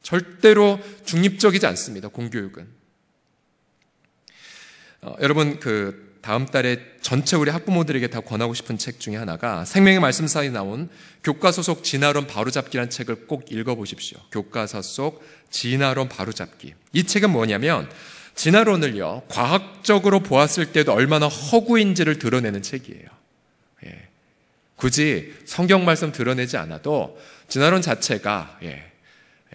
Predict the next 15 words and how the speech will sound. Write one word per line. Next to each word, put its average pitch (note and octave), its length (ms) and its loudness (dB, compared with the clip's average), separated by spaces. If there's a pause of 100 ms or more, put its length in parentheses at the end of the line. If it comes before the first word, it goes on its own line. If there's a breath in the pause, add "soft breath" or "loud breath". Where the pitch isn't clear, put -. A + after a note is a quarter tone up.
(120)
과학적 A#2+ 480 -4 (180)
허구로 F#3+ 440 0
근거한 A2+ 580 -2
것들이 F2+ 380 -10
너무나도 G2 480 -8
많습니다. - 440 -16 (2250 loud breath)
우리는 F#3 340 8
우리의 F3 260 8
자녀들 D#3+ 420 2
모든 E3+ 480 2
이들을 C3 600 -4 (260 loud breath)
창조의 F3+ 600 4
전도사로 D3+ 580 4
세워야 F3 340 2
합니다. B2+ 380 -8